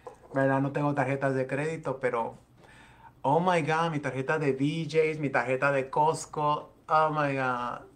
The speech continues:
todo estaba ahí, oh my God, oh.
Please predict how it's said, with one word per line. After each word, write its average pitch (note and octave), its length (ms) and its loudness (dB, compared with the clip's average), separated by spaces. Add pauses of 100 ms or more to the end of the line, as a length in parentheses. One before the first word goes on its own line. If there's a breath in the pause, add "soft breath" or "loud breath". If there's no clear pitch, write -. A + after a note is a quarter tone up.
(120)
todo C#3+ 380 4
estaba C3+ 440 -2
ahí, D3 640 -10 (100)
oh D#3 140 -8
my E3 280 -4
God, D#3 560 -10 (400)
oh. A#3+ 720 -2